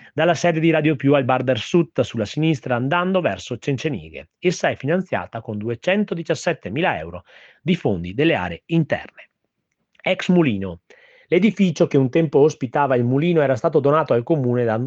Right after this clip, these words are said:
da Antonietta Miola affinché l'amministrazione ricavasse degli spazi per la collettività in memoria del marito Marcello e del figlio Fabrizio Orsolin.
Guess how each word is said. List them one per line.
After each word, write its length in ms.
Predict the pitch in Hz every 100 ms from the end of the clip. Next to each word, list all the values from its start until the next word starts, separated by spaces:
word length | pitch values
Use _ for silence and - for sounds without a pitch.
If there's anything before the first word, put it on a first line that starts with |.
| -
da 140 | 143 143
Antonietta 520 | 131 156 107 92 107
Miola 440 | 107 120 117 117
affinché 500 | 104 - 117 107 131
l'amministrazione 800 | 104 127 117 113 151 - 190 180 - - - -
ricavasse 600 | 151 185 170 156 147 -
degli 200 | 139 147
spazi 440 | 135 147 135 - 117
per 120 | 135
la 100 | 123
collettività 560 | 139 127 110 127 123
in 120 | 156 135
memoria 340 | 127 147 139
del 140 | 123
marito 260 | 120 139 135
Marcello 480 | 127 123 - 160 139
e 40 |
del 140 | 127 151
figlio 380 | - 87 82 -
Fabrizio 640 | 147 113 87 _ 90 -
Orsolin. 600 | - 117 - 113 90 80